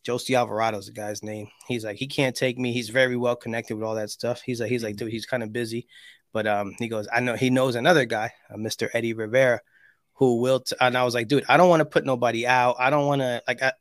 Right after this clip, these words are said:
Speaker 1: you know, I don't, it's not about that." I was like, "If, if you," I said, "Dude, if you could just tell me where it is, I'll just go."
Speaker 2: Yeah.
Speaker 1: But long story short, we meet up. This dude comes, picks me up. We spend an hour together. Bro, we grab a Malta.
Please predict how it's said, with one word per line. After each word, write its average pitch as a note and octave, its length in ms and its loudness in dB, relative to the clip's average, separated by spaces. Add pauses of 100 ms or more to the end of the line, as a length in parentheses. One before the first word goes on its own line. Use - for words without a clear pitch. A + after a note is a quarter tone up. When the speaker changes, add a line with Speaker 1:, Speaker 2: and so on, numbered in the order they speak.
(180)
Speaker 1:
you C#3 100 2
know, B2 80 -2
I A#2+ 100 0
don't, C3+ 260 -2 (120)
it's - 220 -6
not C#3 160 0
about A#2+ 300 -2
that." A2+ 100 -6
I - 40 -4
was A2 60 -8
like, B2 120 -6
"If, A#2+ 200 -8
if B2+ 180 -4 (280)
you," D3 120 0 (120)
I D3+ 60 4
said, D#3 200 2
"Dude, G3 140 6
if B2+ 100 0
you G#3 60 0
could B3+ 80 0
just G3 140 -4
tell F3+ 120 2
me E3 100 0
where B2+ 160 2
it A2+ 80 -4
is, C3 200 -2
I'll C3 120 -2
just A2+ 220 -12
go." B2 140 -2
Speaker 2:
Yeah. G2+ 160 -12 (1300)
Speaker 1:
But A#2 340 0
long D3 220 4
story C#3 300 0
short, B2 380 -2
we B2 120 -4
meet C#3 180 -2
up. C3 180 -2 (500)
This B2+ 120 -4
dude D3 160 0
comes, D3 300 0
picks D3 260 -2
me C#3 160 0
up. A#2+ 180 -2 (800)
We B2 100 -16
spend C3 240 -6
an B2 80 -6
hour B2+ 240 -2
together. A2+ 380 -10 (540)
Bro, B2+ 140 -2
we A#2 100 -6
grab B2+ 200 0
a A#2 60 -6
Malta. C3 460 -4